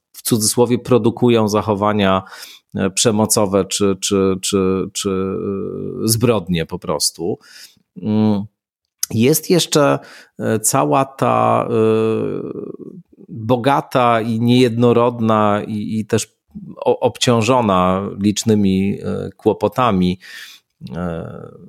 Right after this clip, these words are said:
sfera refleksji, e, ewolucjonistycznej czy okołoewolucjonistycznej.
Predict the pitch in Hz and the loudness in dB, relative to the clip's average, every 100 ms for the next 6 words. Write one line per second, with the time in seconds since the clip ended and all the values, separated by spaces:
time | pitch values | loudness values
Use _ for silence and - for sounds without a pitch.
0 | _ _ _ _ _ _ _ - - - | _ _ _ _ _ _ _ -6 -4 0
1 | 113 123 120 110 - 117 117 - - 113 | 2 4 4 2 2 2 2 -2 -2 -2
2 | 113 113 113 113 110 113 - 135 117 127 | -2 -2 -2 -2 0 0 0 0 4 2
3 | 120 - 117 117 110 - 156 - 101 92 | 2 2 2 2 0 0 0 2 0 0
4 | - - 101 120 107 92 101 98 92 90 | -2 -2 0 0 2 2 0 0 0 0
5 | 104 92 95 - 101 - 95 92 120 | 0 0 0 0 -2 -2 -4 0 0